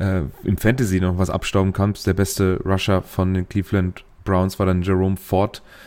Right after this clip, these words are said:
mit siebzehn Carries für vierundachtzig und Kareem Hunt auf zwei mit zwölf Carries für siebenundvierzig. Na, da hast du Marquise Goodwin noch einmal gehabt mit einem einzelnen Carry für zwanzig Yards,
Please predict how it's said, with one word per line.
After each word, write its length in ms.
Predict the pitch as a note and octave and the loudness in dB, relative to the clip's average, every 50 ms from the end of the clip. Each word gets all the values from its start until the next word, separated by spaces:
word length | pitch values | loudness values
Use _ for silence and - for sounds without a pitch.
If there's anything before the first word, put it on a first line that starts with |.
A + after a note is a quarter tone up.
| - - - | -18 -8 -4
mit 140 | - G2+ - | -4 -2 0
siebzehn 340 | - G2+ - - G#2+ F#2+ - | -2 -2 0 0 0 0 0
Carries 280 | - G2+ G2+ G2+ - | 0 0 2 0 0
für 100 | - - | -4 -10
vierundachtzig 880 | - - - G#2+ F#2 F#2 - F#2+ - - - - - B2+ B2 - - - - - - - - - - _ - | -8 -2 0 0 0 0 -2 -4 -4 -6 -6 -2 0 0 -2 -2 -8 -18 -20 -20 -20 -20 -20 -20 -20 _ -6
und 180 | - G2+ F#2 F2 | -2 -2 -2 0
Kareem 320 | - G#2 F#2+ G2 F#2+ F#2 | 0 0 0 2 2 2
Hunt 160 | F2+ F#2+ G#2 - | 0 0 0 -2
auf 180 | F#2+ F2 - | -4 -4 -4
zwei 360 | - - - - F#2 F#2 G2+ | -8 -10 -4 0 0 0 2
mit 160 | G#2 G2 F#2 - | 0 -2 -4 -2
zwölf 260 | - G2 F#2+ F#2 - | -2 0 0 0 -2
Carries 300 | - G#2 G2+ G2 F#2+ - | -2 0 0 0 0 -2
für 100 | - - | -2 -4
siebenundvierzig. 920 | F2+ F2+ F#2+ G2 F#2+ F2+ - - - G#2+ F#2+ - - - - - - - _ _ _ _ _ _ _ _ _ _ _ - | -2 -2 -2 -2 -2 -4 -4 0 0 0 0 0 -4 -8 -8 -8 -12 -20 _ _ _ _ _ _ _ _ _ _ _ -4
Na, 240 | F2+ F2+ F2+ F#2+ F#2 | -2 0 0 0 0
da 100 | F2+ F2 | 0 0
hast 160 | F2+ - - | 0 0 0
du 40 | G2 | 0
Marquise 420 | F2+ F2+ - - G2+ F#2+ E2+ - | 0 0 0 0 0 0 0 0
Goodwin 320 | - A2+ G#2+ - A2+ A2+ | 0 0 2 2 0 2
noch 120 | A2+ A2 G2 | 2 0 -2
einmal 280 | - F2+ G#2+ A2 G#2+ | -2 -2 0 0 0
gehabt 260 | G2+ G#2+ G#2+ G#2+ - - | 2 0 -2 -2 -2 -2
mit 160 | G2 F#2 - | -2 -2 0
einem 300 | G2 F#2+ F#2+ F#2+ F#2 F2+ - - - - - | 0 0 0 0 -2 -4 -6 -12 -20 -10 -2
einzelnen 640 | - F#2 G2+ G#2+ - - G#2 G2 G2+ G2 G2+ G2 | 0 0 0 0 0 0 0 2 2 0 0 -2
Carry 280 | - - G2+ G2+ G#2 G#2 | -2 0 0 2 2 0
für 160 | G2 - - | 0 -2 -4
zwanzig 460 | F2+ - - F#2+ G2 G#2 - G#2+ F#2+ | -4 -2 0 0 0 0 0 -2 -2
Yards, 440 | - G2 G2 G#2+ A2 G#2+ - - - | 0 0 2 2 0 0 -4 -12 -16